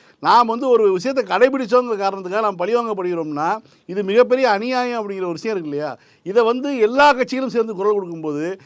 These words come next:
இதை ஒரு அரசியல் பிரச்சனையாக மாற்றி எடப்பாடி பழனிசாமி மாதிரி ஒரு ஆட்கள் பேசும்போது தான்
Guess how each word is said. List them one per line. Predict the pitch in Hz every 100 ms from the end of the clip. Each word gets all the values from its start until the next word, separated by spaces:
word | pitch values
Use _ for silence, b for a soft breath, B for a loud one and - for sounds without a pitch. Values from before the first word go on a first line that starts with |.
| b
இதை | - 196
ஒரு | 175
அரசியல் | 196 277 285 285
பிரச்சனையாக | 247 226 226 220 220 208
மாற்றி | 190 202 208
எடப்பாடி | 185 214 220 202
பழனிசாமி | 185 175 180
மாதிரி | 180 185 190
ஒரு | 180
ஆட்கள் | 160 156 156
பேசும்போது | 151 185 190 165 139
தான் | 156 233